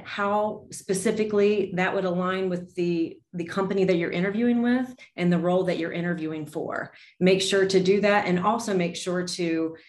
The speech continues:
be ready with a list of questions. You want to interview that company as much as they're interviewing you. So the more you know about them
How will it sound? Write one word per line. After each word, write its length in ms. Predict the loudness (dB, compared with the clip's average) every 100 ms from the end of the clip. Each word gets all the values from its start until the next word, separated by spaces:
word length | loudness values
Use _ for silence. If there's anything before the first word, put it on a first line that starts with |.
| -4
be 100 | -2
ready 280 | 2 2 0
with 280 | -2 -4 -8 _
a 80 | 4
list 320 | 6 6 4
of 100 | 0
questions. 580 | 2 2 2 0 0 2
You 200 | 4 4
want 160 | 4 2
to 40 |
interview 360 | 2 2 2 2
that 180 | 0 -2
company 340 | -6 -2 -2
as 120 | -2
much 180 | -6 -6
as 80 | -6
they're 160 | -6
interviewing 540 | -4 -4 -4 -4 -4 -4
you. 240 | -6 -6
So 120 | -6
the 120 | -4 0
more 200 | 2 0
you 160 | 0
know 220 | -2 -2
about 320 | 0 -2 -2 -4
them 380 | -6 -6 -8